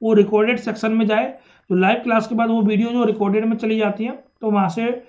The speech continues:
recorded में वो day by day देख सकता है। पर मैं आपसे कह रहा हूँ फ़ायदा आपको तभी होगा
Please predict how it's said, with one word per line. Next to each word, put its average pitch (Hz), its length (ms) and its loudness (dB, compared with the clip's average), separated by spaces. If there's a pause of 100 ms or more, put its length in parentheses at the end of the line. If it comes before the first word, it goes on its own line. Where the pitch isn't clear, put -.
(300)
recorded 214 440 0
में 226 100 0
वो 247 100 0 (320)
day 202 120 4
by 214 160 2
day 247 320 0
देख 208 180 0
सकता 165 280 -8
है। - 80 -16 (640)
पर 214 80 -2
मैं 226 140 2
आपसे 240 200 -2
कह 254 140 -2
रहा 254 100 2
हूँ 269 100 -4
फ़ायदा 196 280 2
आपको 240 240 2
तभी 240 260 0
होगा 240 300 2